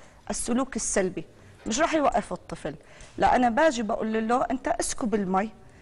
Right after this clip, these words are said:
بس شو رأيك تسكبها على هاي المكان، على زهرة، على زريعة، على أي مكان؟" هو ما بفهم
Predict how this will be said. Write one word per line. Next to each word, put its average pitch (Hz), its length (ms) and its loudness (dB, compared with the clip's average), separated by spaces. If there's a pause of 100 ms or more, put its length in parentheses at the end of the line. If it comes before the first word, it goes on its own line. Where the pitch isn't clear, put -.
(160)
بس 220 180 0
شو 302 100 -2
رأيك 285 240 2
تسكبها 220 640 -2 (260)
على 214 360 4 (100)
هاي 220 260 4
المكان، 214 580 2 (280)
على 190 260 2
زهرة، 196 380 0
على 185 400 4
زريعة، 190 480 0
على 180 320 4
أي 208 140 2
مكان؟" 220 440 0 (380)
هو 208 120 2
ما 269 200 6
بفهم 277 420 -2